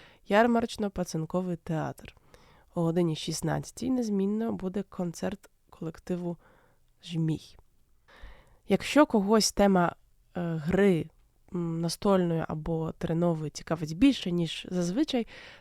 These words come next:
то також для вас буде місце в Барбакані цього місяця,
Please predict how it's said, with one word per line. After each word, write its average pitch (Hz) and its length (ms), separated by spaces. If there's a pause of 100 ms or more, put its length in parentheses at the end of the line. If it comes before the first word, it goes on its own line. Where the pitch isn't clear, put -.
то 190 120
також 220 540
для 170 120
вас 180 240
буде 180 260
місце 165 360
в 151 60
Барбакані 160 600
цього 147 280
місяця, 170 580